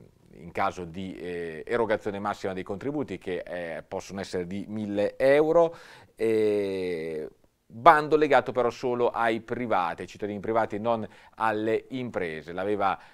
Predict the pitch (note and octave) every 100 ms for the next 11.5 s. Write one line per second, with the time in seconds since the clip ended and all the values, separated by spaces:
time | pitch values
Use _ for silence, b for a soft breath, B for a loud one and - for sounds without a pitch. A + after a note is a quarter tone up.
0 | B - G#2 A#2+ A2+ B2+ A2+ G#2+ A2 -
1 | C3+ D#3 F3+ A2 G2 F#2 F#2+ G#2+ G2 F#2+
2 | G2 F2+ G#2 F#2+ F2+ - G2 F#2+ F2+ B
3 | B - F#2+ G#2+ G#2 G2+ A2 C#3+ B2 -
4 | F#2+ E2+ F2+ - A#2 A#2 G#2 F#2 G#2+ G2
5 | F#2 F#2 F#2 B2 G#2+ F2+ F2+ F2+ F#2+ F2
6 | E2 F#2 - G2 F#2+ F#2 F2+ E3 - F#2
7 | E2+ B B B _ - A2 A2 G#2+ G#2
8 | G#2 G2+ G2 A2+ D3+ D3+ G2+ F#2+ F#2 F#2
9 | F#2+ F#2+ G2 A2 G#2 F#2+ F#2 G#2+ G#2 F#2+
10 | F#2 - - F#2 F#2 G2 G#2 G#2+ G2 G#2
11 | F#2 E2+ F2+ F2